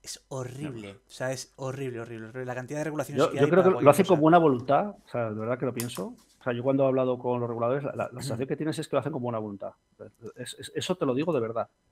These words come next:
Speaker 1: Sí.
Speaker 2: Pero no, no lo hacen desde, o sea, o sea, es, es, es, es, o sea, es, es torpe.
Speaker 1: Hmm.
Speaker 2: O sea, es, es, es, es difícil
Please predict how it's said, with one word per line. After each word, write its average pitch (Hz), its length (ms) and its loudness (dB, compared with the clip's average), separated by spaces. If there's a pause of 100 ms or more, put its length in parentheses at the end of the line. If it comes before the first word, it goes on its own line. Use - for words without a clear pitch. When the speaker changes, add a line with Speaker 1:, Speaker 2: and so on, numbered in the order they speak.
(920)
Speaker 1:
Sí. 160 220 -14
Speaker 2:
Pero 123 440 2 (380)
no, 127 200 0
no 151 180 6
lo 175 80 10
hacen 170 220 4
desde, 160 340 0
o - 40 -12
sea, - 260 -2 (580)
o - 20 -20
sea, - 160 -6 (200)
es, - 240 -8
es, - 300 -8
es, - 200 -8
es, - 200 -10 (100)
o - 40 -20
sea, 135 280 0
es, - 280 -8 (400)
es - 100 -16
torpe. - 340 -4 (360)
Speaker 1:
Hmm. 123 160 -14
Speaker 2:
O - 20 -14
sea, 139 120 0
es, 143 140 -4
es, - 280 -8
es, - 220 -10
es - 200 -10
difícil 139 560 -4